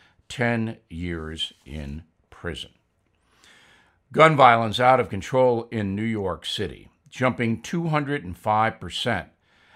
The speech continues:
after the N Y P D disbanded its anti-crime unit. Police Commissioner Dermot Shea and Mayor Bill de Blasio also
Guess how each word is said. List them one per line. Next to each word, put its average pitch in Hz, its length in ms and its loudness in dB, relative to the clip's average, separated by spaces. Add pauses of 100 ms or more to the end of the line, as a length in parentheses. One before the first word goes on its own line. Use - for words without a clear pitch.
(140)
after 131 500 4
the 120 260 -6
N 151 320 -2
Y 127 300 2
P 120 280 -6
D 90 300 -4
disbanded 117 1040 -2 (300)
its 120 220 -4 (100)
anti-crime 123 1300 0 (120)
unit. 85 460 -8 (800)
Police 135 260 -2
Commissioner 131 480 0
Dermot 123 420 -2
Shea 147 600 4
and 123 260 2
Mayor 127 300 0
Bill 127 260 0
de 110 80 -6
Blasio 123 580 2
also 135 680 2